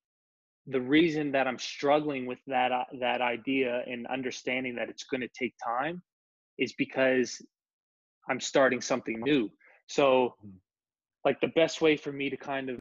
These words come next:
Speaker 1: describe it is, is, you know, you played sport. Sports is something you always knew. That was, that was, that was something you did, and it was never, it was never a shift in your focus.
Speaker 2: Yeah.
Speaker 1: As soon as you start something new, it, it's very easy to get,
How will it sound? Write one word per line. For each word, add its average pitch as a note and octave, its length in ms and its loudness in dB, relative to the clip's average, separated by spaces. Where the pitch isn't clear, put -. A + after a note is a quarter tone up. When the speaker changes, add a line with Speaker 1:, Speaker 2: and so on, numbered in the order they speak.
Speaker 1:
describe C#3 560 0
it B2 120 -2
is, A#2 280 -2
is, - 240 -20
you C#3 180 -6
know, B2 240 -2
you D3+ 160 -4
played F#3+ 300 4
sport. E3+ 300 0
Sports - 460 0
is D3+ 140 -2
something D3+ 320 -2
you C3+ 240 0
always D3 460 2
knew. A#2+ 300 -6
That C3+ 100 2
was, C3 200 0
that C3 160 2
was, C3 300 -2
that A#2+ 140 2
was A#2+ 260 -4
something D3+ 300 -4
you D3 100 4
did, C#3 380 6
and B2+ 180 -4
it B2+ 60 0
was B2 160 -2
never, C#3 520 2
it C3 100 -2
was B2 180 -2
never C3+ 320 0
a A2+ 60 -2
shift - 460 -2
in A#2+ 120 -4
your A2+ 140 -4
focus. E3+ 680 -2
Speaker 2:
Yeah. A2+ 480 -2
Speaker 1:
As C3 160 0
soon F#3 220 6
as D#3 100 2
you D3 60 0
start C#3+ 320 4
something B2 300 -2
new, C#3+ 200 2
it, C3+ 160 0
it's D3+ 300 -2
very C#3+ 340 4
easy C#3+ 300 -2
to C3 100 -2
get, B2 280 0